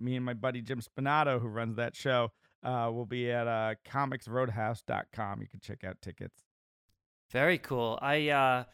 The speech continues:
Speaker 2: I've been wanting to, since we opened the past two months, I've been wanting to do, like, an invite for first responders to come see the show.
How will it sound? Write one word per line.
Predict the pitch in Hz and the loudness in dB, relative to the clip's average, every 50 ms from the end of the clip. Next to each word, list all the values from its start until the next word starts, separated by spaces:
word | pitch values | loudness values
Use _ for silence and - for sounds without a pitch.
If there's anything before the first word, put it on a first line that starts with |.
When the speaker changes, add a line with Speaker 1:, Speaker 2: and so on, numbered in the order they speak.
| _ _ _ _ _ _ - | _ _ _ _ _ _ -8
Speaker 2:
I've | - 156 | -2 0
been | 160 170 156 | 0 2 4
wanting | 151 165 175 180 196 196 180 | 6 6 6 6 6 4 2
to, | - 151 139 127 | 0 -2 -2 0
since | - - 147 139 - | 0 -2 -2 -2 0
we | 151 147 143 | 0 2 2
opened | 143 143 139 - 131 127 | 2 2 0 -2 -2 -2
the | 123 | -2
past | - 135 127 123 - - | 0 0 0 0 0 -2
two | - | -4
months, | 127 135 135 120 | -2 -2 -2 -2
I've | 120 110 | -4 -4
been | 120 120 110 | -4 -4 0
wanting | 123 123 127 147 170 170 | 0 2 2 2 0 -2
to | - 160 | -2 -4
do, | 120 117 131 131 131 | -2 0 0 2 2
like, | 135 120 117 - | 2 2 2 0
an | 110 107 - | -4 -6 -6
invite | - 117 113 113 120 120 143 151 165 185 180 - - _ - - - | -8 -8 -6 -6 -2 2 4 4 4 4 2 -2 -6 _ -20 -20 -4
for | - 151 139 123 127 127 123 120 117 117 113 110 - - - - - _ _ _ | 0 2 4 4 4 6 6 6 4 4 2 0 -4 -12 -20 -20 -20 _ _ _
first | - - 143 139 127 - - | -4 0 2 2 2 2 -2
responders | 127 120 - - 113 110 110 113 127 160 180 185 170 - | -4 -4 -4 -2 0 0 0 0 2 2 0 0 0 -4
to | - 123 | -6 -6
come | - 127 120 120 | -2 -2 0 0
see | - - 139 | 0 0 0
the | 131 123 | -2 -2
show. | 113 - - 104 107 120 147 165 170 | -4 -4 -4 -2 0 0 0 -2 -4